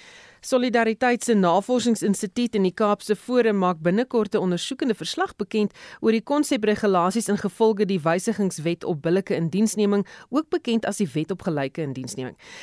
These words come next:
Die wysigingswet bevat volgens die organisasie streng rassekwotas vir saakondernemings met meer as vyftig werknemers. Ons praat nou hieroor met die uitvoerende voorsitter van die Kaapse Forum, Hendrik Weingart. Uh, goeiemiddag, Hendrik.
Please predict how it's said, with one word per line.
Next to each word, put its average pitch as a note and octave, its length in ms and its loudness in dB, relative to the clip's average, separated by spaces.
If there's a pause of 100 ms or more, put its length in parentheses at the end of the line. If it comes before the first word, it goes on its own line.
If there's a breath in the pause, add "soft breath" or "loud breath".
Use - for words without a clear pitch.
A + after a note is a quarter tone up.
Die B3 120 2
wysigingswet B3 640 2
bevat A#3+ 400 -2
volgens A#3+ 340 2
die G#3+ 140 0
organisasie G#3 680 0
streng A#3 380 0
rassekwotas G3 840 -4
vir - 180 -6
saakondernemings A#3+ 920 -2
met F3 100 -6
meer E3+ 180 -4
as - 120 -8
vyftig F#3 420 -6
werknemers. G#3 520 -2 (340 loud breath)
Ons G3+ 140 -2
praat A#3+ 220 0
nou A3+ 100 4
hieroor A3 320 2
met G3+ 140 2
die G3 100 2
uitvoerende G#3 380 -2
voorsitter G#3 360 -2
van - 180 -4
die G#3+ 100 0
Kaapse F#3+ 360 -2
Forum, F#3+ 340 0
Hendrik F3 360 -2
Weingart. G3 520 -4 (300 loud breath)
Uh, G#3 120 0
goeiemiddag, C#4 320 2
Hendrik. B3 400 0